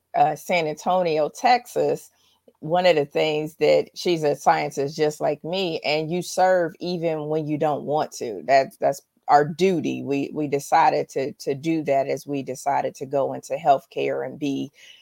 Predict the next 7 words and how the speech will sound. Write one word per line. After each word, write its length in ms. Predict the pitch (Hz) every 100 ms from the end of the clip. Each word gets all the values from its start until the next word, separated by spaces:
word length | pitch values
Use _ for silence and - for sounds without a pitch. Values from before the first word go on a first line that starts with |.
| _
scientists 920 | - 180 151 135 117 - 127 127 -
and, 320 | 127 127 127 -
and 320 | 143 127 - _ _
contribute 720 | - 151 - 240 196 147 139
to 160 | - 156
the 100 | 135
greater, 640 | 156 143 139 131 131 131